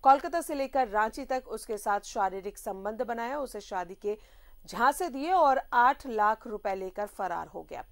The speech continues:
इस संबंध में मामला दर्ज कराया गया है और उसकी गिरफ्तारी हुई। जब उसे थाने लाया गया तो उसकी मंगेतर भी पहुंच गई,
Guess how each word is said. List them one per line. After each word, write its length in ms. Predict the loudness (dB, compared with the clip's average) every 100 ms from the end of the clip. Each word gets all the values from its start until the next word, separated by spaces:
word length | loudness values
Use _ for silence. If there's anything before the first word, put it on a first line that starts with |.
| -20 -20 -10
इस 120 | -4 2
संबंध 320 | 2 2 0
में 60 |
मामला 320 | 2 2 2 2
दर्ज 200 | 0 0
कराया 360 | 2 6 4
गया 220 | 4 2
है 140 | 2 2
और 220 | 2 2
उसकी 240 | -2 -6 -4
गिरफ्तारी 520 | -4 -2 0 0 -2
हुई। 240 | -10 -12
जब 220 | -8 -8 -8
उसे 260 | -8 -8 -10 -18 -20 -4
थाने 300 | 2 4 4
लाया 300 | 4 6 4
गया 260 | 2 2 0
तो 180 | 0 -4
उसकी 320 | -4 -8 -8
मंगेतर 500 | -8 -6 -6 -4 -6
भी 160 | -6 -10
पहुंच 340 | -8 -8 -10 -8
गई, 180 | -8